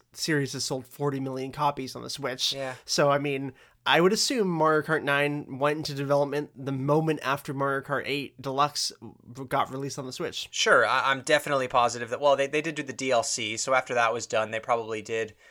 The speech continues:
Speaker 2: uh, switch over right away to Mario Kart
Speaker 1: Mm-hmm.
Speaker 2: nine, starting to get those courses figured out, but, uh, I, I hope that we see something about it this year, man. I'm gonna be very disappointed if we get through twenty twenty-two and don't see anything at either E three or even, like, a September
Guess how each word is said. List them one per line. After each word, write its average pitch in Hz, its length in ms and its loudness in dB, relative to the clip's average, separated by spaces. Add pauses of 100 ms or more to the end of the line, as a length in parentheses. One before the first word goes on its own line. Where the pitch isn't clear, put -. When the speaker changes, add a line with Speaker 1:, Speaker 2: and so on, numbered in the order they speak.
(220)
Speaker 2:
uh, 110 260 4
switch - 360 0
over 117 180 2
right 110 180 4
away 107 200 2
to 107 120 -8
Mario 107 220 -2
Kart 110 200 -2
Speaker 1:
Mm-hmm. 135 80 -4
Speaker 2:
nine, 127 280 0
starting 120 300 -2
to 113 80 -6
get 110 140 -2
those 110 180 -6
courses 120 420 -4
figured 123 300 0
out, 120 340 2
but, - 260 -2
uh, 110 380 2 (340)
I, 131 220 4
I - 40 6
hope 214 120 4
that 208 100 4
we 143 60 -2
see 143 160 -2
something 120 340 0
about 113 180 4
it 107 60 -10
this 113 200 -4
year, 107 120 -4
man. 107 220 -6
I'm 131 80 -4
gonna 170 140 -6
be 127 80 -4
very 120 320 4
disappointed 113 540 -4
if 110 120 -6
we 117 60 -12
get 110 200 -2
through 107 220 -10
twenty 113 300 -10
twenty-two 120 500 -8
and 113 100 -10
don't 110 160 -6
see 110 160 -4
anything 113 460 -8
at 107 80 -10
either 113 240 -8
E 123 180 -10
three 123 460 -8 (400)
or 143 160 0
even, 160 260 -2
like, 131 200 -4
a 113 40 -2
September 131 800 0